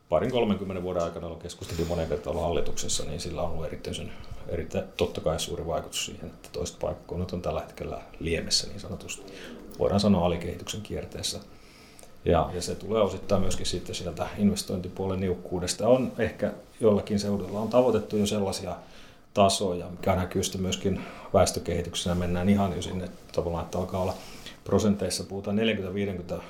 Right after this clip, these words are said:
prosentin välissä oleva jo väestöä, niin kun, jotka on kohta viidentoista vuoden, kahdenkymmenen vuoden päästä niin kun siellä laskennallisen eliniän päässä. Niin silloin puhutaan semmoista tilanteesta, mun on pikkusen vaikea nähdä, että siellä niin kun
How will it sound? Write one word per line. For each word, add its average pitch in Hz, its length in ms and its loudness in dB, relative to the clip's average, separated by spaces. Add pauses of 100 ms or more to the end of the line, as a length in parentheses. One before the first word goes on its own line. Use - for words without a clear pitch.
(260)
prosentin 90 360 0
välissä 87 420 0
oleva 87 280 -2 (800)
jo 92 140 4
väestöä, 90 480 6
niin 87 160 -2
kun, 90 220 -6 (340)
jotka 92 240 2
on 90 80 2
kohta 92 300 0
viidentoista 92 460 -2
vuoden, 90 260 -2
kahdenkymmenen 90 480 -2
vuoden 85 200 -4
päästä - 340 -8
niin 92 140 -10
kun 98 200 -8 (100)
siellä 90 280 -2 (400)
laskennallisen 87 640 -2
eliniän 87 400 -6 (640)
päässä. 101 640 2
Niin 101 180 -10
silloin 110 240 4
puhutaan 113 340 4
semmoista 104 280 0
tilanteesta, 101 420 -2
mun 104 100 6
on - 60 6
pikkusen 98 480 2
vaikea 85 340 2
nähdä, 87 300 -8
että - 180 -12
siellä 85 260 -8
niin 87 120 -8
kun - 180 -10